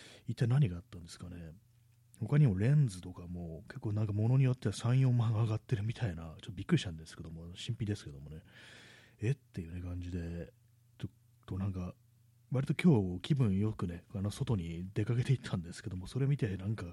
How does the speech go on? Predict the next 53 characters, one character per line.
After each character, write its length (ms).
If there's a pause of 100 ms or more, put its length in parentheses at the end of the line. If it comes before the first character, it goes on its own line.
(500)
か 120
な 80
り 80
ね、 60
こ 100
う 40
気 120
分 160
悪 160
く 100
な 60
っ 20
て 220
い-、 80 (480)
な 120
っ 20
た 140
っ 20
て 160
い 20
う 60
か、 180
こ 200 (380)
う 20
ね、 220
こ 300
う 20
な 80
ん 20
か 60
よ 80
く 60
わ 80
か 80
ら 80
な 80
い 80
怒 160
り 80
み 80
た 80
い 20
な 60
の 60
が 40
こ 140
み 100
上 80
げ 80
て 80
き 80
て 100
て、 220